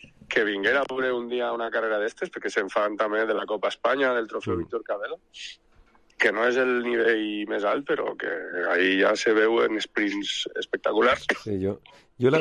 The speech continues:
Speaker 2: jo l'he viscut dins i sempre dic el mateix, eh? No té res a veure. O sigui, claro, eh, o la corres o la vius dins. Si la vius dins és quan veus lo que passa. A mi, per exemple,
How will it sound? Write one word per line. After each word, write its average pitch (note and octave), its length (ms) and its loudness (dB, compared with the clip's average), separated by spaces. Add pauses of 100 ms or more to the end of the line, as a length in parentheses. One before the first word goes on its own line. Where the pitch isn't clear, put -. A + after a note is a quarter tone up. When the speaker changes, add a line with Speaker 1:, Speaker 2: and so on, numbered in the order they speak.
(140)
Speaker 2:
jo B2 200 0
l'he D#3 100 2
viscut C3 340 -2
dins C#3+ 300 0
i A2+ 60 -10
sempre A2+ 220 -4
dic G#2+ 140 0
el G2 80 0
mateix, F#2+ 380 0
eh? G#2+ 180 0
No F#2 140 -6
té G2+ 100 -6
res F#2 180 -4
a F2 60 -2
veure. E2+ 300 -4 (260)
O - 60 -20
sigui, F2+ 120 -6
claro, G#2 420 0
eh, A1 1300 -6
o G#2+ 120 4
la G2 120 2
corres D#3 440 4
o A#2+ 100 2
la G#2+ 120 2
vius A#2 280 0
dins. G#2+ 240 0
Si A2+ 100 0
la G#2 80 0
vius A#2+ 160 2
dins C#3 220 0
és C3 160 -4
quan C3 240 0
veus A#2 220 4
lo F#2+ 100 -2
que F#2 100 -2
passa. F2+ 220 -8
A F2 40 -6
mi, A#2+ 100 -2
per B2+ 120 -2
exemple, C3+ 320 -2